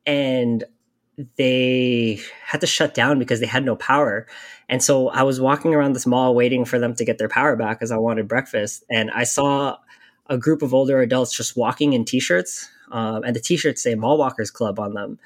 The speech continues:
And so I was kind of interested. So I kind of followed them around the mall until I saw that, like, most people were sitting in the food court,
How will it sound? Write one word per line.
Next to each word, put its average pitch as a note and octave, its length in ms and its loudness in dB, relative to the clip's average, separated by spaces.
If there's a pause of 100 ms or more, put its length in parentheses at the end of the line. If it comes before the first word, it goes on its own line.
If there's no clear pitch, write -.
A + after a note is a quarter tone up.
(380)
And C3 160 0
so B2+ 640 4 (240)
I E3 120 6
was F#3+ 200 0
kind F3+ 240 2
of D#3 520 0 (340)
interested. C#3 500 0
So C3+ 160 4
I C3 160 2
kind F3+ 240 0
of G3 100 0
followed D#3+ 380 4
them D3 480 2
around C3 300 2
the C3 60 2
mall B2 480 2
until C3 360 0
I A#2+ 240 2
saw B2 540 0
that, A2 260 -2
like, A2 240 -8
most A#2+ 280 -2
people B2+ 240 -2
were A#2 100 -2
sitting C3 320 -2
in A2 100 -2
the G#2+ 80 -4
food D#3+ 280 -2
court, A#2+ 320 -2